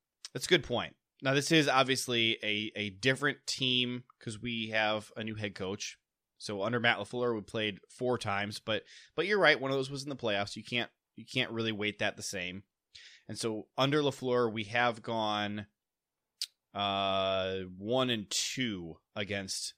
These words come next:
the Niners. But if you factor in those last two regular season games where McCarthy was the head coach, that's, that's true. That's true. We've, we've only lost one, uh, regular season game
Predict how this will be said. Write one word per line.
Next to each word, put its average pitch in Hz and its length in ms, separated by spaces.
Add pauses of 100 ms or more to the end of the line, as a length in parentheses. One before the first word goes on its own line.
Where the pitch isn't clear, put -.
(200)
the 92 420
Niners. 90 640
But 95 140
if - 120
you 98 280
factor 120 340
in 131 120
those 107 180
last 110 360
two 107 380 (240)
regular 117 320
season 104 380
games 101 320
where 98 200
McCarthy 127 480
was 107 120
the 104 80
head 101 180
coach, 101 420 (520)
that's, 135 140
that's 139 200
true. 117 340
That's 107 160
true. 107 160
We've, 92 240 (120)
we've 101 180
only 110 240 (160)
lost 110 480
one, 107 500 (440)
uh, 95 520
regular 98 380
season 92 400
game 90 380